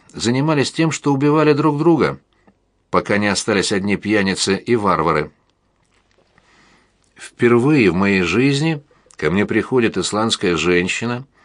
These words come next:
да ещё с золотым поясом, и просит о правосудии.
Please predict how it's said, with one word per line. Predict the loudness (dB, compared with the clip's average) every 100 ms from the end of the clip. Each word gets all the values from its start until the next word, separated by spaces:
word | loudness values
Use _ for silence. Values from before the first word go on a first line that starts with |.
| _ _
да | 0
ещё | 0 2 0
с | 0
золотым | 2 2 0 -2
поясом, | 0 0 2 0 -4 -8 _ -20 -20 -20 -6
и | -6
просит | 0 2 4 2
о | -2
правосудии. | 2 2 2 0 -2 0 -2